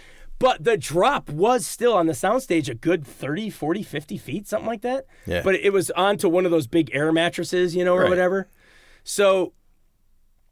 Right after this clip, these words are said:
Speaker 1: they wanted the realism of his face.
Speaker 2: Yeah, yeah.
Speaker 1: 'Cause even the real actor, Alan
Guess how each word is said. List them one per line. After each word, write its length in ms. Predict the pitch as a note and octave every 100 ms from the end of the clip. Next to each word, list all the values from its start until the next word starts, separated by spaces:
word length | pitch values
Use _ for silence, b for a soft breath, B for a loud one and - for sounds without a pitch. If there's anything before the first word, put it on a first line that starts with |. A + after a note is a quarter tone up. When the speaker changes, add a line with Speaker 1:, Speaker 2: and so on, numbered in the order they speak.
| -
Speaker 1:
they 180 | - F#3
wanted 420 | E3+ E3+ G#3+ C4+ F3
the 100 | F#3
realism 640 | D#3 A#3 B3+ G3+ D3+ D#3
of 100 | C3+
his 180 | C#3+ -
face. 500 | - C3+ E4 - - -
Speaker 2:
Yeah, 200 | A2 F#2
yeah. 140 | F#2
Speaker 1:
'Cause 140 | F3
even 340 | F#3 D4 C4+ F3+
the 120 | G3
real 260 | F#3+ C#4+ A3
actor, 600 | A3 A3+ E3 C#3 B2+ C#3
Alan 420 | C#3+ E3+ D3+ C3